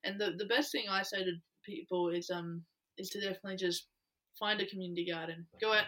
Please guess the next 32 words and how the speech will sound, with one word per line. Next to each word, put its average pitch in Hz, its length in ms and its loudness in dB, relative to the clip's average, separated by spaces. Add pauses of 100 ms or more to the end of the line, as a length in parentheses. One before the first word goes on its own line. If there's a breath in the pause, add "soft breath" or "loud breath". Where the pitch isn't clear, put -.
(120)
to - 120 -12
people 196 320 -6
who 190 140 0
are 185 100 6
also 185 280 2
looking 185 320 -4
for 170 140 -10
fresh 170 320 -2
food 170 240 -4
and 170 100 -10
fresh 170 280 -6
produce. 170 340 -4 (320 loud breath)
Usually 262 300 4
a 269 60 4
community 226 460 -4
garden 185 320 2
will 190 140 -2
have 185 140 0
a 180 40 4
lot 175 300 2 (140)
that 175 160 2
you 190 120 -6
can 180 320 -8
be 190 120 0
a 175 60 -4
part 175 260 0
of 214 160 -4
or 170 120 0
have 180 220 -6
your 170 140 -4
own 185 100 -4
garden, 208 380 -6